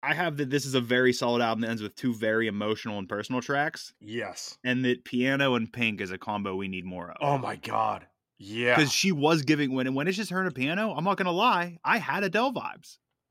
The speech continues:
Speaker 2: Yeah.
Speaker 1: And
Speaker 2: Yeah.
Speaker 1: if you would've, if you would've asked me before listening to this discography, "Do you think Pink could pull off doing a, like, a lounge record?" Like,
Speaker 2: I
Speaker 1: like
Speaker 2: never
Speaker 1: Adele
Speaker 2: would've
Speaker 1: could,
Speaker 2: thought.
Speaker 1: I kn-,
Speaker 2: No.
Speaker 1: I would've said no, because I,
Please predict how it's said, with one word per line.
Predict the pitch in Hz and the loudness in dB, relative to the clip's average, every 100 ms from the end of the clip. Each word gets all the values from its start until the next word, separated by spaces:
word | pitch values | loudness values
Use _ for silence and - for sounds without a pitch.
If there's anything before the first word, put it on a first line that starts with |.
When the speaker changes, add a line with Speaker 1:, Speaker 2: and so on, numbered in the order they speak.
| _ 123 | _ -10
Speaker 2:
Yeah. | 117 160 185 127 - _ _ | 6 8 8 4 -8 _ _
Speaker 1:
And | 165 | 4
Speaker 2:
Yeah. | 180 170 | 4 4
Speaker 1:
if | 151 | 4
you | 180 233 | 4 6
would've, | 220 156 | 6 4
if | 160 147 | 0 0
you | 240 | 0
would've | 247 | 0
asked | 156 165 175 185 | -2 -2 -4 -4
me | 196 196 190 | -2 0 -2
before | 139 131 - 143 156 160 156 123 | -4 -6 -2 2 4 4 2 0
listening | 135 143 151 | -4 -2 -4
to | 139 | -4
this | 139 - | -4 -4
discography, | 127 139 147 | -4 -2 -4
"Do | 123 | -6
you | 143 | -6
think | 160 139 | -4 -6
Pink | - 139 131 | -4 -4 -2
could | 120 | -4
pull | - 131 | -2 0
off | 123 117 | 2 0
doing | 117 120 117 113 107 _ _ - | 0 0 0 -2 -6 _ _ -8
a, | 110 113 | -8 -6
like, | 110 | -4
a | 107 | -2
lounge | 113 113 110 110 | 0 0 0 -2
record?" | 95 - 82 - _ - | -4 -6 -12 -14 _ -6
Like, | 104 101 - _ - | -4 -4 -6 _ 4
Speaker 2:
I | 143 | 6
Speaker 1:
like | |
Speaker 2:
never | 156 143 | 6 4
Speaker 1:
Adele | 139 | 4
Speaker 2:
would've | 127 110 | 4 4
Speaker 1:
could, | |
Speaker 2:
thought. | 120 120 127 143 _ | 4 4 4 0 _
Speaker 1:
I | 117 | -2
kn-, | 139 | 4
Speaker 2:
No. | 139 | 6
Speaker 1:
I | 123 139 | 6 6
would've | 139 | 2
said | 135 120 | 0 -2
no, | 107 92 87 101 | -2 -6 -6 -4
because | 143 | -2
I, | - | -2